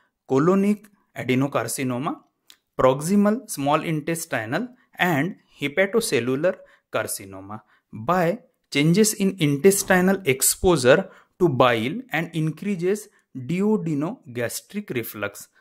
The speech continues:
after cholecystectomy. So, आज हमने ये देखा कि सपोज हमें अगर पेन है पेट में,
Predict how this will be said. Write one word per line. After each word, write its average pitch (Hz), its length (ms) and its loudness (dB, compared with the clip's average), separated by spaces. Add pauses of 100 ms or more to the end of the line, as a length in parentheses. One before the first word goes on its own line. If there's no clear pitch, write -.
after 170 340 -4
cholecystectomy. 110 1040 -6 (1600)
So, - 280 4
आज 165 200 6
हमने 202 240 4
ये 196 200 4
देखा 127 340 0 (380)
कि 202 360 0
सपोज 190 500 0 (400)
हमें 214 300 4
अगर 190 280 4 (200)
पेन 165 220 2
है 120 200 -6 (220)
पेट 220 260 2
में, 120 260 -4